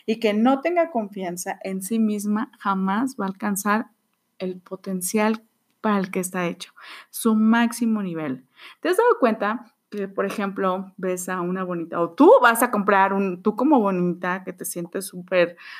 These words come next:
arrecha, dicen por ahí los venezolanos, creo, <laughs> que, mm, se compran ropa de marca, te vas y te compras un ropa de marca, ahorita que ya están empezando a abrir las plazas y demás,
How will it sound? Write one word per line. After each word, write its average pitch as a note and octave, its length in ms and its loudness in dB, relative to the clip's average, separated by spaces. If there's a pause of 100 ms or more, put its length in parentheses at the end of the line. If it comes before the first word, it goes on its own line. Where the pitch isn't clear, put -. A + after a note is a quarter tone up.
(180)
arrecha, E3+ 600 0
dicen F#3 340 -4
por F#3 140 -6
ahí E3+ 360 -6 (300)
los F#3 240 -2
venezolanos, F3 800 -4
creo, F#3 340 -2 (180)
<laughs> - 340 -2 (720)
que, C4+ 340 8 (1000)
mm, F3+ 420 -6 (200)
se G#3+ 300 2 (340)
compran A#3 560 4
ropa G3+ 400 0
de G#3+ 80 0
marca, G#3 580 -2
te A3 120 -4
vas G3+ 260 -2
y A3 80 -2
te G#3 140 -8
compras G3+ 580 -6
un F#3+ 240 -6
ropa G3 240 -4
de G#3 80 -2
marca, F#3+ 420 -2
ahorita G3+ 280 -2
que G3+ 120 -8
ya F3+ 60 0
están F#3+ 220 -4
empezando F#3 420 -6
a F#3 40 -2
abrir F#3 160 -6
las F#3 200 -8
plazas F#3 500 -6
y G3+ 60 -4
demás, F#3 460 -2